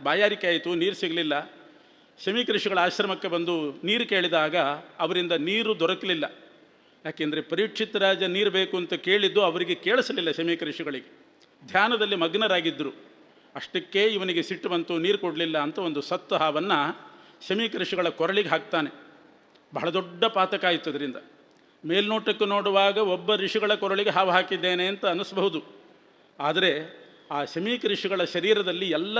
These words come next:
ದೇವತೆಗಳ ಸನ್ನಿಧಾನ. ದೊಡ್ಡ ಬ್ರಹ್ಮಜ್ಞಾನಿಗಳವರು. "ನಾಭೇರಧಸ್ತಾತ್ ಪಿತರಃ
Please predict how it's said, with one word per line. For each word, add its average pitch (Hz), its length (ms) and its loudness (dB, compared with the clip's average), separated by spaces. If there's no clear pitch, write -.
ದೇವತೆಗಳ 190 440 -2
ಸನ್ನಿಧಾನ. 170 460 0
ದೊಡ್ಡ 190 220 4
ಬ್ರಹ್ಮಜ್ಞಾನಿಗಳವರು. 196 920 4
"ನಾಭೇರಧಸ್ತಾತ್ 196 1400 6
ಪಿತರಃ 180 380 8